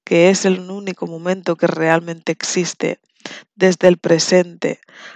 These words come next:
Así no agarrarás un cigarro para sentir un pedazo de seguridad instantánea. Hoy no quiero contarte nada más porque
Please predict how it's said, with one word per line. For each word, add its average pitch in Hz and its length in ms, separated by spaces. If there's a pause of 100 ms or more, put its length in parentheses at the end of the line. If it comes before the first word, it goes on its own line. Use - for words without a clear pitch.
(140)
Así 175 300
no 208 100
agarrarás 180 560
un 180 100
cigarro 180 420
para 170 240
sentir 170 400
un 175 140
pedazo 170 360
de 170 140
seguridad 160 580
instantánea. 151 1200 (1700)
Hoy 233 360
no 208 200
quiero 202 320
contarte 190 1500
nada 165 340
más 220 720 (100)
porque 160 880